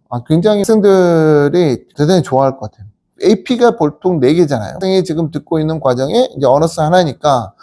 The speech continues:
지피에이 계산만 하더라도 A 나오게 된다 그러면은 가산점이 일 점 이 점, 삼 점 사 점,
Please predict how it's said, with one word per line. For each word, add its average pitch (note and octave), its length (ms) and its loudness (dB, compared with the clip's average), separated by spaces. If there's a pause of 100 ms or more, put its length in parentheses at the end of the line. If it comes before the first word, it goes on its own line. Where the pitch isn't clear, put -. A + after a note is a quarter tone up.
(380)
지피에이 B3 520 0
계산만 G3+ 500 2
하더라도 F3 580 2
A F3 220 2
나오게 F3 320 2
된다 D3+ 340 -2
그러면은 C3 400 -4
가산점이 D3+ 800 -2
일 D3+ 100 -4
점 D3 220 -4
이 C3 80 -6
점, G#3 220 -4 (320)
삼 F#3 240 0
점 F3+ 180 2
사 D#3+ 240 2
점, A3 360 0